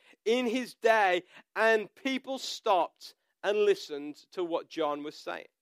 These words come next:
But, you know, we live in a culture right now that is full of noise. You just have to put on your T V, and you can see that there is every company out there that is trying to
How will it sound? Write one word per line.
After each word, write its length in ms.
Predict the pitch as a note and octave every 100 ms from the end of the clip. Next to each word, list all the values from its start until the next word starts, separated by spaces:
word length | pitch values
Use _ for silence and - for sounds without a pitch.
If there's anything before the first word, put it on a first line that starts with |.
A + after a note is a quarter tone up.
| _ _ _ _ _ _ _ _ _ _
But, 100 | A#3+
you 100 | B3+
know, 140 | B3
we 220 | A3 B3+ C#4
live 200 | C#4 B3+
in 80 |
a 40 | A#3
culture 540 | - A3+ G#3 - F3
right 320 | D#3+ E3 E3+
now 400 | F3+ F3 D#3 C3 B2+ _ _ _ -
that 160 | E3+ D#3+
is 160 | - - _ -
full 400 | G#3 E3+ C#3+ -
of 160 | D3+ C3
noise. 640 | C3 G#2+ A1+ - - _ _ _ _ _ _ _ _ _ -
You 100 | A3+
just 120 | B3
have 200 | C#4+ C4+
to 140 | B3+
put 220 | - - A3
on 260 | G#3+ G#3
your 120 | G3
T 300 | F3+ - G#3
V, 380 | F3+ G3 F3+ C#3+ _ - -
and 160 | G3+ A#3
you 80 |
can 160 | B3 C4
see 400 | - C4+ B3+ G#3 - G#3
that 100 | A3
there 180 | A3
is 140 | G#3 -
every 420 | F#3+ B3+ A#3+ D4 D4
company 720 | - C4 A#3+ - G#3+ F#3+ - -
out 360 | G3+ A3 G3+ E3
there 320 | D#3 D#3 D3+ C#3+ - -
that 160 | A3 G#3+
is 160 | -
trying 500 | - - A#3+ A3 G#3+
to 160 | - F#3